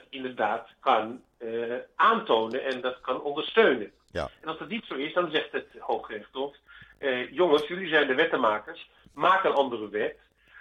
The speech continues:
Speaker 1: Dus het gaat nog heel lang duren. Op dit moment hebben we dus de, de, de, de volgende situatie. Morgen wil dus Netanyahu zijn regering inzweren. Op dit moment kan hij dus niet,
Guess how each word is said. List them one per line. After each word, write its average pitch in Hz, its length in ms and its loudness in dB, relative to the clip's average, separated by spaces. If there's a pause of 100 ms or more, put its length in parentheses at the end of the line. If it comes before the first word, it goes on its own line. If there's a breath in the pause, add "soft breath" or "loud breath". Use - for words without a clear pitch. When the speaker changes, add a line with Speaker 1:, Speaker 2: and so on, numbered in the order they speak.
(160 loud breath)
Speaker 1:
Dus 160 140 -12
het 170 100 -16
gaat 190 200 2
nog 196 120 0
heel 175 360 6
lang 185 240 4
duren. 104 460 -14
Op 127 120 -8
dit 226 120 0
moment 202 180 0
hebben 170 200 2
we 156 60 -8
dus - 240 -14
de, 113 200 -8
de, 110 180 -10
de, 117 240 -8
de 110 340 -8
volgende 160 300 0
situatie. 165 720 0 (1300 loud breath)
Morgen 165 380 4
wil 147 160 4
dus 127 140 -6
Netanyahu 135 500 4
zijn 110 160 -2
regering 113 480 -10
inzweren. 190 760 -2 (280 loud breath)
Op 135 160 -6
dit 190 120 0
moment 165 220 0
kan 143 180 0
hij 135 120 4
dus 123 200 -10
niet, 175 280 -6